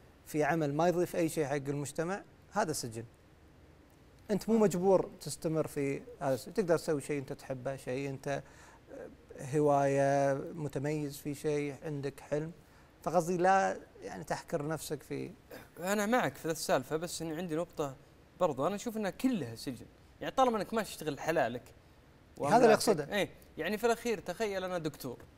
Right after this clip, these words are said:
Speaker 2: تخرجت ودار على كلامك، حلمي أصير دكتور.
Speaker 1: نعم.
Speaker 2: ورحت اشتغلت عند مست-، في مستشفى عند دكتور جاب لي الهم.
Speaker 1: صح.
Speaker 2: راعي المستشفى.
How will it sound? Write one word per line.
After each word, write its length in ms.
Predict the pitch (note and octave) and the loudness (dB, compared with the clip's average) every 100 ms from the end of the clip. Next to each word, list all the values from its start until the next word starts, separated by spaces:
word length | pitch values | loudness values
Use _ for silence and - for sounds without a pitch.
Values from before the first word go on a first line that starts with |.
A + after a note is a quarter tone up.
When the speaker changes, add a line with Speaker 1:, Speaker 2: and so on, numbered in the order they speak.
| - | -10
Speaker 2:
تخرجت 560 | D#3+ D#3+ D3+ D3 - | -4 -2 0 -2 -4
ودار 460 | C#3+ C3 B2+ D3 C3+ | -6 -4 0 0 0
على 140 | B2+ | -4
كلامك، 420 | C3 C#3+ C#3+ D#3 - | -4 -2 -2 -4 -2
حلمي 400 | C4 A#3+ F#3+ F#3 | 0 0 0 -4
أصير 200 | G3 E3+ | -6 -6
دكتور. 380 | F3 - D3+ - - | -8 -6 -6 -6 -8
Speaker 1:
نعم. 160 | C#3+ G#2+ | -8 -6
Speaker 2:
ورحت 240 | - C#4+ A#3+ | -2 -2 -4
اشتغلت 380 | G#3+ A#3 B3 G3+ | -4 -2 -2 -2
عند 240 | A3+ A3+ | -6 -6
مست-، 160 | G#3 - | -8 -6
في 120 | A#3 | -6
مستشفى 480 | G#3+ - A#3+ - A#3+ | -4 0 0 0 -2
عند 240 | A#3 A3 | -2 -4
دكتور 320 | A3 - B3 | -6 -6 -2
جاب 220 | G#3 A#3 | 2 2
لي 80 | G#3+ | 2
الهم. 240 | F#3+ D3 A2+ - - - | 0 -2 -4 -14 -20 -8
Speaker 1:
صح. 160 | - - - - - | -6 -6 -12 -20 -4
Speaker 2:
راعي 200 | F#3+ F3+ | 2 2
المستشفى. 540 | E3+ E3 - D3 C3 | 2 -2 -4 -6 -6